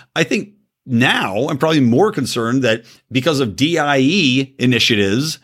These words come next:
that they would be discriminated against because of the color of their skin or passed over for opportunities.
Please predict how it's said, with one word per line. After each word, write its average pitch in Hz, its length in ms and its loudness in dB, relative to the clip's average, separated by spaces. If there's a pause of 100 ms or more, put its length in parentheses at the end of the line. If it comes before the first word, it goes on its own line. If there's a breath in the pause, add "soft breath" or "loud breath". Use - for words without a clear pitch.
(360 loud breath)
that 151 360 0
they 156 260 0
would 160 80 2
be 156 120 0
discriminated 156 640 -4
against 131 300 -2
because 139 320 -2
of 143 80 -2
the 123 80 -4
color 147 160 0
of 131 80 -2
their 123 80 0
skin 143 240 -2
or 127 80 -2
passed 143 340 -4
over 135 160 2
for 131 180 0
opportunities. 113 920 -2